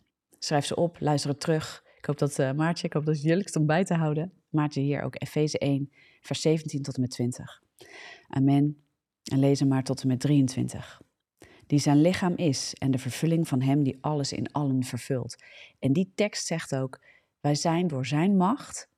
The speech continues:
Door gedelegeerde macht, hebben wij kracht gekregen om te doen hier op aarde en te vervullen wat hij is gestart. Waar hij voor gestorven is.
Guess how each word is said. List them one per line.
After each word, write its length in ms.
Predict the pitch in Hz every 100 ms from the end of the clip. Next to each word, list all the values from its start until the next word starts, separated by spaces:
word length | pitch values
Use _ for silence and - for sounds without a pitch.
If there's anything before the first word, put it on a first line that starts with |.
| _
Door 140 | - 135
gedelegeerde 800 | - 123 147 190 202 - 175 156
macht, 420 | 147 147 - -
hebben 200 | - 127
wij 120 | 135
kracht 360 | 139 - 147 -
gekregen 520 | - - 139 139 -
om 160 | - 120
te 180 | - 113
doen 220 | 160 226
hier 200 | 208 190
op 140 | 175 -
aarde 280 | 151 139
en 160 | 127 123
te 120 | 131
vervullen 680 | 117 127 123 135 214 190 302 _ _ _ _ _ _ _
wat 160 | 131
hij 200 | 135 143
is 120 | 170 -
gestart. 500 | 123 - - - - _ _ _ _
Waar 120 | 127
hij 160 | 135 190
voor 140 | 170
gestorven 520 | - 123 - 180 156 -
is. 380 | 160 - -